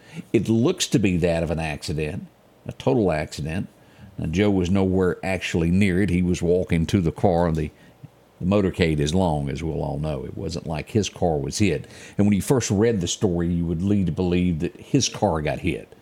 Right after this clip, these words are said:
That's the way it sounded, but that's not the case. He was not actually in it, and someone come along. It looks to be innocent.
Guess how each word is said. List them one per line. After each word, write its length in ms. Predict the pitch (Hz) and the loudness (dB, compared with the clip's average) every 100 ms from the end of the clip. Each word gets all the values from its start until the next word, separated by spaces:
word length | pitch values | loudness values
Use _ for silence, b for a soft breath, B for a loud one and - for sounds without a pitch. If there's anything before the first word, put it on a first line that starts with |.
| B | B
That's 180 | - 82 | -8 -6
the 80 | - | 0
way 160 | 92 80 | 0 0
it 80 | |
sounded, 440 | - 95 78 73 - | 0 0 0 -2 -6
but 60 | |
that's 220 | - - 107 | -6 -4 -2
not 200 | 87 - | -2 -4
the 40 | |
case. 480 | - 107 69 58 - - B B B B | -2 -2 -2 -6 -14 -16 B B B B
He 140 | 87 | -4
was 160 | 82 76 | -2 -2
not 180 | 78 | -2
actually 420 | 82 82 - 76 90 | -2 -2 -2 0 0
in 80 | |
it, 160 | 95 87 | 0 0
and 160 | 90 78 | -4 -4
someone 400 | 87 82 82 76 | -2 -2 -2 -4
come 140 | 85 | -2
along. 360 | 85 85 80 - _ 107 B B - _ _ _ | 0 0 -2 -8 _ -16 B B -20 _ _ _
It 180 | 95 87 | 0 2
looks 320 | 95 110 - | 2 0 0
to 100 | - | 0
be 180 | 104 92 | 2 2
innocent. 460 | 80 67 - - | 0 -2 -8 -12